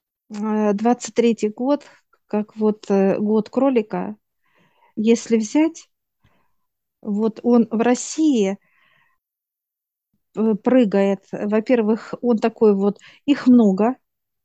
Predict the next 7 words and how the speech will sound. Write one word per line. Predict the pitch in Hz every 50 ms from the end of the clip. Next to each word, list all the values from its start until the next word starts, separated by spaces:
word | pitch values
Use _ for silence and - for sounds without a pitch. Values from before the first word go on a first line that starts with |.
| _ _
как | - 220 220 220 - - -
семья | - - - - 240 233 233 226 226 220 208 196 185 165 - 208 - _ _ _ - - _ _ _ _ _ _ _ _ -
кроликов, | - 233 226 220 196 190 208 208 - 262 254 _ -
э, | - - 208 _ _
крольчиха, | - - 208 196 196 - - - 294 285 - - 233 226 233 240 - _ _ _ _ _ _ _ _ _ _ _ _ _ _ _ _ -
самка, | - 247 254 254 247 214 196
самец, | - - 208 208 214 220 240 254 247 247 - - -